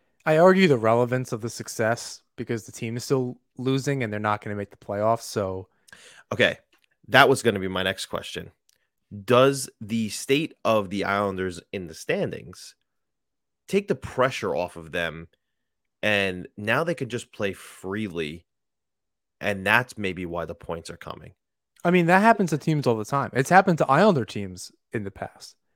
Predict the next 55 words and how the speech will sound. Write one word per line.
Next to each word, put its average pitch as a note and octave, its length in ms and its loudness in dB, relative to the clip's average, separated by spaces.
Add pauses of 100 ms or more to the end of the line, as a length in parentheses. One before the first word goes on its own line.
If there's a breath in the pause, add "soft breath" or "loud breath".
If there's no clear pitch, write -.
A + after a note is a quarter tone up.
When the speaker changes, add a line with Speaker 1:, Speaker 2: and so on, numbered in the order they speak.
Speaker 1:
It's - 120 -12
been D#3 160 8
a B2+ 60 4
long G#2 220 0
time A2+ 260 0
since - 440 -10 (540)
that's, - 480 -6 (640)
that A#2 140 4
it's G#2 140 -6
happened. G#2+ 600 -4
They, A2+ 140 -2
you A2 40 -6
know, G#2 140 -4
they G#2 140 -2
have, G#2+ 320 -4 (800)
they C3+ 80 4
haven't C#3 180 6
been C3 120 4
out A#2+ 200 8
of A#2+ 100 4
the - 60 -10
playoffs A2+ 420 4
or A2 100 -2
in, A2 140 -8
in A#2+ 120 -2
a G#2+ 60 -6
rough G#2 220 -2
spot. G2+ 500 -2 (520)
But, A2+ 200 2 (140)
you E3 80 -2
know, A2 280 0
this D3+ 200 -2
is, C3+ 360 -4
this, - 320 -8
a C3 100 -4
kind D3+ 240 2
of D3 60 2
a C3 60 -2
similar C3 320 -4
situation A2 840 -2 (520)
to, A2+ 320 -4
uh, D3+ 180 2
and F3 100 -2
they're F3 80 4
still C4 180 4
not D#3 200 6
winning B2+ 220 2
games, G2+ 320 -6
right? A#2 140 -2
Some C#3+ 220 0
players C3 300 2
are A#2+ 80 0
having A2+ 280 -2
more G#2+ 180 -6
success. - 560 -6